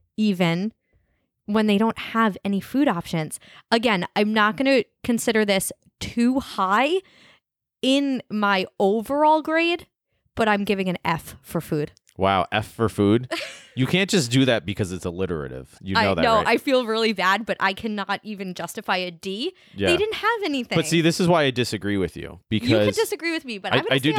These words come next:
Speaker 2: dis-,
Speaker 1: by it.
Speaker 2: I do disagree with you, because let me ask you this. If you're giving that an F, what do you do now when you go into a coffee roaster and they have food on display and there's ants crawling all over it? What do you
Speaker 1: F
Speaker 2: give that?
Speaker 1: minus.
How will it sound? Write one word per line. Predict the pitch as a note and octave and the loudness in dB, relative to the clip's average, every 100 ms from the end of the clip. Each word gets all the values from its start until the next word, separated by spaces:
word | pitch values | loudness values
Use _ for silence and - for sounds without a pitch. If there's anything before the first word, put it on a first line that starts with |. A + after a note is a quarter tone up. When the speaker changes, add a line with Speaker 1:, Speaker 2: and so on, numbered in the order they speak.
| G4 | 2
Speaker 2:
dis-, | |
Speaker 1:
by | C#4 F#3+ | 0 -2
it. | D#3+ D#3 | -4 -2
Speaker 2:
I | |
do | C3 C#3 | 0 0
disagree | B2 - F#2 F2 | 0 -4 -4 -4
with | E2 | -4
you, | F2+ | -4
because | F#2 - A2+ G2+ - _ - | -6 0 0 0 -4 _ -4
let | C#3 | -2
me | F3 | 2
ask | E3+ - | 0 0
you | B2 | 0
this. | A2+ - | 0 -2
If | F2+ | -6
you're | G#2+ D#3 | -2 0
giving | F3 D3+ | 2 0
that | A2+ A2+ | 2 2
an | A2 F#2 | 0 -2
F, | F#2+ E2 - _ _ _ | -2 -2 -6 _ _ _
what | G#2+ C#3+ | 0 0
do | F#3+ | 2
you | E3 B2+ | 0 2
do | B2+ B2 | 2 2
now | A2 G#2 | 2 2
when | G2+ | 0
you | F#2+ | 2
go | G2 | 2
into | G2 G2 | 2 0
a | F#2 | 0
coffee | F2 E2+ A#2 | -2 -2 0
roaster | A2+ B2 - D#3 D#3+ _ _ _ - | 2 2 2 0 0 _ _ _ -2
and | G#2+ G#2+ G#2 - | 0 2 0 -2
they | G2+ G2+ | 0 2
have | G#2+ G2 | 2 0
food | A#2+ A2 | 2 2
on | G#2+ | 2
display | F#2+ - G2+ G#2+ | 0 0 2 2
and | |
there's | G2 D2+ | 0 -2
ants | F#2 F2 | -4 -4
crawling | - E2 D2+ | -4 -4 -4
all | C#2 C#2 | -6 -8
over | C#2+ - | -8 -10
it? | G1+ - | -12 -8
What | - A3 | 0 2
do | |
you | A3 | 2
Speaker 1:
F | |
Speaker 2:
give | G#2+ | 0
that? | F3+ E3 _ | 0 -4 _
Speaker 1:
minus. | G3 F3+ D3+ - - | -2 -2 -2 -6 -8